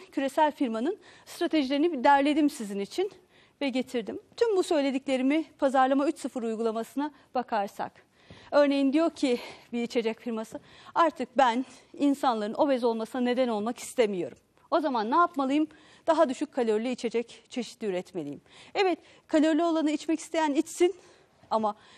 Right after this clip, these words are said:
obez olmak istemeyen, şişmanlamak istemeyen ne yapmalıyım? Ben çözüm üretmeliyim. Ya da artık kanser o kadar önemli ki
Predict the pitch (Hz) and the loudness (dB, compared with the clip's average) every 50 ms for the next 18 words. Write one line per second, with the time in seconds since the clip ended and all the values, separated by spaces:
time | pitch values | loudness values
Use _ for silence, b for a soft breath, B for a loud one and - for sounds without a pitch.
0 | b b b - - 311 269 392 415 339 311 302 285 269 254 254 247 - 262 - | b b b 2 2 4 4 4 4 4 4 2 2 2 0 -2 -4 -6 -8 -4
1 | - 302 269 233 202 190 190 196 220 - - 294 - - 302 285 254 233 214 214 | -2 -2 -2 0 -2 -2 -4 -4 -6 -8 -8 -6 -4 0 0 0 0 0 -2 -4
2 | 233 - 339 - - - 294 247 220 202 190 190 185 - - - - 359 339 330 | -2 -2 -2 -2 0 0 0 0 0 -2 -2 -4 -4 -6 -2 2 4 4 4 4
3 | - - 285 277 269 311 311 302 285 269 269 262 - 269 240 208 226 220 190 175 | 2 0 -2 0 0 0 0 2 2 2 2 2 0 -2 -2 -2 -2 -2 -2 -2
4 | 175 - - - 147 131 - - - _ _ _ _ _ b b b b b b | -4 -4 -6 -10 -10 -10 -12 -16 -20 _ _ _ _ _ b b b b b b
5 | b b b b b b b b b b - 370 370 277 269 233 247 B B B | b b b b b b b b b b 4 4 6 6 4 4 2 B B B
6 | B B _ - 370 415 - - 339 - - 339 339 339 330 - - 277 269 - | B B _ 2 2 2 2 -2 -6 -4 0 2 2 2 2 0 0 -2 0 0
7 | 302 294 349 339 302 247 233 226 226 254 330 349 - - 214 202 214 | 0 0 2 2 0 0 0 -2 2 2 2 2 2 2 0 0 -2